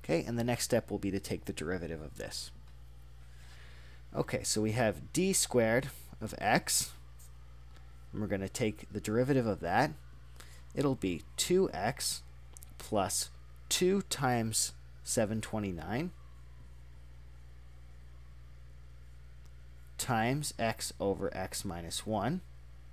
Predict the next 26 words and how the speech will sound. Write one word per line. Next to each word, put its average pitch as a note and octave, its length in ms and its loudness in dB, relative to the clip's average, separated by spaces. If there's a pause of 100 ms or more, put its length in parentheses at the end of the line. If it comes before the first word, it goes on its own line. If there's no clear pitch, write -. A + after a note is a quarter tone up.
(1040)
times C3+ 340 4
the C3 80 6
derivative C#3 480 10
of G#2+ 220 0
x - 420 0 (480)
over G2 320 0
x - 240 -4
minus D#2+ 380 -4
one. D2+ 200 -6 (600)
So - 180 0
we G#2+ 80 4
take - 220 -2
the G#2 80 2
derivative D#3 460 8
of B2+ 120 2
the A2 80 2
top, A2 420 0 (180)
which A#2 200 2
is F#2+ 160 0
one, G2+ 340 0 (420)
times A#2+ 360 2
the - 80 2
bottom, A#2+ 500 2 (1300)
minus C3+ 760 4 (200)
the - 80 0
top - 480 4